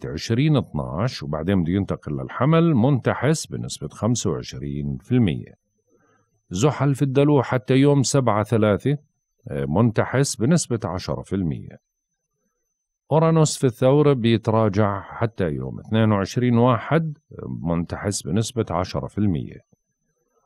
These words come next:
ونبتون في الحوت بيتراجع لآخر يوم لإله،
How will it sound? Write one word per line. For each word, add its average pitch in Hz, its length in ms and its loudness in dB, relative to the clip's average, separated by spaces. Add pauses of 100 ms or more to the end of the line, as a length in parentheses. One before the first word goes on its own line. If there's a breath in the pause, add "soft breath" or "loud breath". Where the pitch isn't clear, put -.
ونبتون 156 580 4
في - 140 0
الحوت 143 380 2
بيتراجع 131 840 2
لآخر 117 640 2
يوم 110 460 4
لإله، 64 540 -6